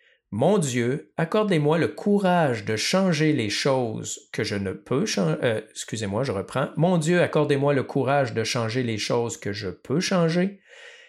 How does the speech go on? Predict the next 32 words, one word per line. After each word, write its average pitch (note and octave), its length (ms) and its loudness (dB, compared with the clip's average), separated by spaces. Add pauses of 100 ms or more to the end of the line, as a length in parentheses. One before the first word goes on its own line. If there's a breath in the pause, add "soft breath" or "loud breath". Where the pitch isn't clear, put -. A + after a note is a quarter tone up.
(300 loud breath)
la G3+ 180 4
sérénité G#3 880 2
d'accepter C3 640 0
celles B2+ 520 2
que A2+ 140 0
je A2 140 0
ne G#2 280 0
peux D#3+ 320 0
changer F3 640 0 (320 soft breath)
et G2+ 100 -4
la F2+ 160 -4
sagesse D3 960 0
d'en G2 120 -6
connaître A#2 580 -2 (180)
la F#2+ 160 -4
différence. - 800 -8 (880 loud breath)
Mais, C#3 480 4
mon G2+ 240 0
Dieu, A#2 560 -2
accordez-moi D#3 640 2
le A2 120 2
courage C3+ 600 0
de A2+ 80 0
ne G#2+ 140 -2
pas A#2 240 -2
renier E3+ 680 2
ce - 160 0
cro-, - 360 -8
ce - 180 -4
que B2 200 -4
je A#2 120 -4
crois B2 560 -2